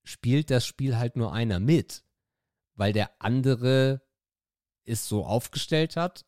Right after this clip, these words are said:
aber man selber eigentlich mehr wollen würde, weil, und da bin ich bei dir, für mich ist, äh, Sex in einer Beziehung essentiell wichtig. Ähm, es gibt ganz viele Dinge, die total wichtig sind, also nur guter Sex funktioniert nicht,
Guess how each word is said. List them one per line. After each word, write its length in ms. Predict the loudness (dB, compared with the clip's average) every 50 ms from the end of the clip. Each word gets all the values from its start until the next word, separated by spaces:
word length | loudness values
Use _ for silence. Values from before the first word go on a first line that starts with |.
| _ _
aber 160 | -6 -4 -2 -2
man 240 | 0 -2 -2 -2
selber 400 | -2 0 0 0 2 0 0 0
eigentlich 400 | 0 -4 -2 -2 -2 -6 -4 -2
mehr 240 | -2 0 0 0 0
wollen 320 | 0 0 0 0 -2 -4 -4
würde, 260 | -4 -4 -4 -4 -6 -4
weil, 240 | -2 -2 -2 -2 -4 -6 -18 -20 -20 _ -10
und 160 | -8 -2 -2
da 40 | -2
bin 200 | 0 0 -2 -2
ich 180 | -2 -4 -6 -8
bei 260 | -6 -2 0 0 0
dir, 440 | 2 2 0 2 2 0 -2 -2 _ _ _ _ _ _
für 160 | -6 -4 -2
mich 300 | -2 -2 -2 -4 -8 -8
ist, 480 | -4 -2 -2 -2 -4 -6 -12 -14 -18 _ _ -4
äh, 460 | -2 0 0 2 2 0 0 -2 -4 _ -10
Sex 460 | -14 -8 -6 -6 -6 -6 -8 -10 -10
in 60 | -6
einer 140 | -4 -2 -2
Beziehung 680 | -2 -4 -8 -8 -6 -4 -2 0 0 0 0 -2 -6 _ _ _ -8
essentiell 760 | -6 -2 -2 -2 0 0 0 0 0 0 0 0 0 2 0
wichtig. 540 | -2 -2 -2 -4 -4 -4 -4 -4 -6 -14 _ _ _ _ _ _ _ _ _
Ähm, 600 | -4 -2 0 2 2 2 2 0 -2 -4 -6 -6 _ _
es 160 | -14 -12 -8 -8
gibt 160 | -8 -4 -2
ganz 240 | -2 -2 -2 -4 -4
viele 220 | -4 -2 -2 -2
Dinge, 320 | -2 -2 -2 0 -2 -2
die 180 | -2 -2 -4 -4
total 460 | -4 -6 -12 -8 -4 -2 -2 -2 -2
wichtig 300 | -4 -6 -4 -6 -6 -4
sind, 200 | -4 -6 -4 -4
also 180 | -4 -4 -2 -2
nur 240 | 0 2 2 0 0
guter 280 | -2 -4 -2 -2 -4
Sex 340 | -2 -4 -6 -6 -6 -8 -10
funktioniert 640 | -6 -6 -6 -6 -6 -6 -4 -2 0 -2 -2 _ -4
nicht, 300 | -4 -4 -4 -6 -10